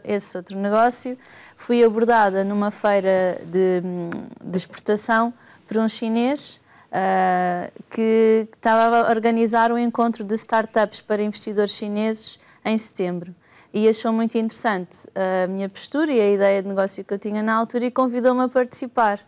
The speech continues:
Mas como eu não queria participar como uma empresa de trading e, e eu sabia que mais cedo ou mais tarde faria sentido criar algo meu, uma marca minha,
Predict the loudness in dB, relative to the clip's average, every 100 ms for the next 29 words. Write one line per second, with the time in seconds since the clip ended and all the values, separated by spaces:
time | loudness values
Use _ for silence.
0 | _ -20 -20 -8 -8 -2 0 2 2 2
1 | 2 2 2 0 -2 -4 -2 0 0 -2
2 | -2 -2 -2 0 0 -2 -6 0 2 2
3 | 0 -2 -2 -4 -4 -2 -4 -2 0 0
4 | -2 -2 -2 -2 -4 -4 -4 -4 -2 -4
5 | -2 -4 -4 -8 -4 -4 -4 -8 -6 -6
6 | -4 0 4 4 4 0 -4 -2 -2 -4
7 | -8 -8 -4 -6 -6 -6 -4 -4 -4